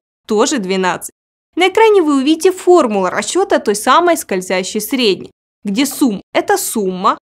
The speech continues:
close – это цена закрытия текущего периода, N – это число периодов расчета. Вы не поняли принцип?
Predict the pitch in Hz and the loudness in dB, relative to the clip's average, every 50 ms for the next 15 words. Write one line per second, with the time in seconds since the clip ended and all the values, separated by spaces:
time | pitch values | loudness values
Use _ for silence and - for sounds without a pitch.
0 | _ - - - 302 320 294 220 185 196 - - 214 190 202 196 - 233 214 202 | _ -6 0 2 4 4 4 4 2 0 -6 -8 -8 -6 -6 -6 -4 -2 0 0
1 | 202 196 190 196 196 247 302 349 339 - 254 214 - 208 202 - 208 196 - 202 | 0 0 -2 -4 -4 -2 -2 -2 0 0 -4 -2 -4 -8 -6 -6 -8 -6 -6 -6
2 | 185 196 196 - 240 240 262 226 196 185 165 - - _ _ _ _ _ - 233 | -6 -6 -4 -2 -2 0 2 2 2 0 -2 -8 -14 _ _ _ _ _ 0 2
3 | 302 370 403 381 - - - 202 - 196 - - 185 - 233 277 359 370 - 277 | 2 4 2 0 0 -4 -6 -4 -4 -6 -4 -6 -8 -4 -2 -2 -2 0 -2 -2
4 | 254 240 240 240 208 208 208 - 208 196 196 - - - 202 185 - - - - | 2 2 2 2 0 -2 -4 -4 -6 -6 -6 -6 -6 -6 -6 -6 -6 -10 -18 -20
5 | _ _ _ _ _ - 247 247 254 254 254 254 247 240 240 233 233 233 - 339 | _ _ _ _ _ 2 4 4 4 4 2 2 2 4 2 2 0 0 0 2
6 | 392 381 370 - - | 2 2 0 -2 -8